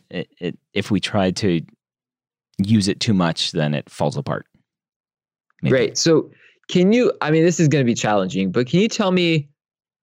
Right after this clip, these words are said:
Speaker 2: what do you think the author really cares about after reading this? Like, what do you, what do you, what is the point the author really is trying to make here?
Speaker 1: Ooh, um,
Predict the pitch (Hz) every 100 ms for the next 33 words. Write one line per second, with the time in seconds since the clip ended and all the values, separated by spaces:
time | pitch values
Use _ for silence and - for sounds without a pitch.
0 | _ _ _ _ _ - 117 135 135 135
1 | 117 107 107 110 101 101 98 101 101 107
2 | 107 104 _ _ _ _ - 110 - 101
3 | 101 101 101 101 - _ _ _ _ _
4 | 101 98 113 156 175 - 139 160 170 104
5 | 165 180 139 - _ - 135 - 110 107
6 | 104 98 95 92 - 95 90 78 65 -
7 | 53 - _ _ _ _ _ _ - -
8 | - - - _ _ _ - 226 349 339
9 | 294 190 160 117 107 104 - - - 127
10 | 123 123 123 120 117 113 107 101